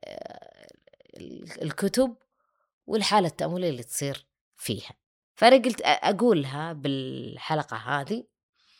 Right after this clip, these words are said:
يمكن أحد يسمع ويجرب، ولو جربتوا وحسيتوا إن كلامي صحيح،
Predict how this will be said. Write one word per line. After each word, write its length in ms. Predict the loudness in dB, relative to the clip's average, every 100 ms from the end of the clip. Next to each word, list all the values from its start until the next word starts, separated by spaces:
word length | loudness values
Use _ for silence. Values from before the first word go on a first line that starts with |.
| _ -20 _ _ _ _
يمكن 300 | -8 -4 -4
أحد 260 | -2 -2 -2
يسمع 440 | -4 -4 -4 -6 _ _ _ _ _ _
ويجرب، 540 | -4 2 2 2 -4 -8 _ _ _ _ _ _ _ _
ولو 320 | -8 4 4
جربتوا 520 | 6 0 -2 -4 -6 -10
وحسيتوا 480 | -6 -2 -2 -2
إن 120 | -4 -4
كلامي 340 | 0 0 0
صحيح، 480 | -4 -4 -4 -4